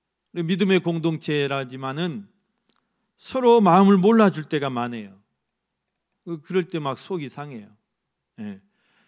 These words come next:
"나는 그게 아니었는데, 나는 다, 어, 교회를 위해서, 또 나는 자기를 위해서 그렇게 했는데." 몰라줘요.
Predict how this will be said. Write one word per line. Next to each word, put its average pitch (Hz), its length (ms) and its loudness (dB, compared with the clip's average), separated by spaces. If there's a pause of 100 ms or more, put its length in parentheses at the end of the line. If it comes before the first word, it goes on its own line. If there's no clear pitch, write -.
"나는 302 440 6
그게 294 240 2
아니었는데, 277 920 4 (400)
나는 294 340 4
다, 262 800 6 (180)
어, 202 500 2 (240)
교회를 277 420 2
위해서, 202 760 2 (640)
또 214 520 2 (180)
나는 240 300 4
자기를 226 460 2
위해서 196 340 2
그렇게 185 360 -4
했는데." 165 240 -8
몰라줘요. 160 580 2